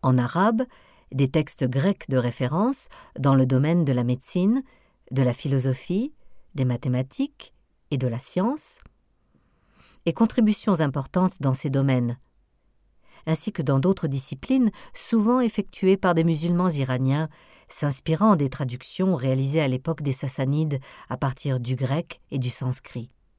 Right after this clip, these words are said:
Écoutez le chapitre dix-neuf.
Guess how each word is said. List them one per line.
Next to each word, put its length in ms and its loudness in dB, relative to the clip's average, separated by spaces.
Écoutez 280 -4
le 80 0
chapitre 440 -8
dix-neuf. 720 -4